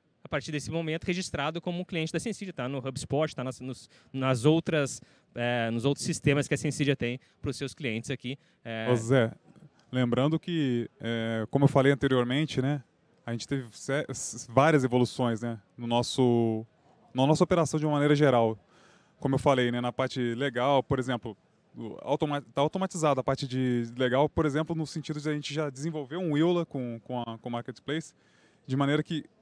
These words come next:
Speaker 2: os novos clientes, eles já são, já entram com esse, com esse eula automatizado e um contrato de adesão. Isso facilita muito a jornada dele,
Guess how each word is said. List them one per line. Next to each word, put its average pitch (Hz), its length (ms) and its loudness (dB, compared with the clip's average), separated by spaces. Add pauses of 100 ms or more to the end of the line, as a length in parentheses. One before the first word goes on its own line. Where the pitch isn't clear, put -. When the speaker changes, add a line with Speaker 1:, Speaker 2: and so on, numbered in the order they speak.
(140)
Speaker 2:
os 151 160 -2
novos 165 300 0
clientes, 147 340 -8
eles 139 160 -6
já 135 260 -2
são, 165 460 -6
já 143 180 0
entram 185 220 -2
com 160 160 -2
esse, 135 320 -4
com - 100 -8
esse 135 200 -4
eula 165 260 0
automatizado 143 720 -4
e 139 80 -6
um 143 80 -6
contrato 147 360 -8
de 156 60 -4
adesão. 147 500 -4
Isso - 160 -16
facilita 165 420 -6
muito 160 280 -6
a - 20 -2
jornada 139 360 -4
dele, 151 300 -4